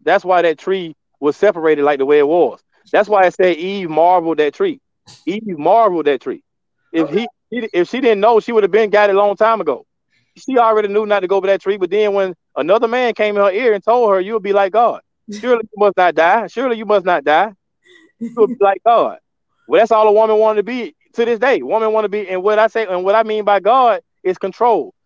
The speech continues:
Speaker 1: Women like control. They wanna be in control. That's the name, that's the main thing of it all. So once that took place, God said, "Okay, woman," he gave them their judgment.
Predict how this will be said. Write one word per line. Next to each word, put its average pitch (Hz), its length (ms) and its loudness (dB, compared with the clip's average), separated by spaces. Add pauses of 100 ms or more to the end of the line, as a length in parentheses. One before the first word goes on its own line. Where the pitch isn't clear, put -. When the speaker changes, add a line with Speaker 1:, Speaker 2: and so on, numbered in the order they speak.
(140)
Speaker 1:
Women 226 420 0 (300)
like 185 300 0 (260)
control. 160 520 -2 (300)
They 135 80 -2
wanna 175 220 -4
be 170 120 -4
in 175 60 -6
control. 147 340 -10 (520)
That's 180 200 0
the 175 60 -12
name, 165 280 -4
that's 170 160 -2
the 156 80 -8
main 156 220 -4
thing 143 260 -4
of 127 140 -2
it 127 80 0
all. 92 200 -4 (520)
So 151 360 2 (300)
once 196 440 0 (440)
that 190 240 2 (120)
took 202 240 -2
place, 190 600 -2 (540)
God 214 320 2
said, 170 360 -2 (360)
"Okay, 190 460 0 (120)
woman," 170 400 -2 (260)
he 214 120 -10
gave 196 280 2
them 185 180 0
their 190 140 2
judgment. 185 560 0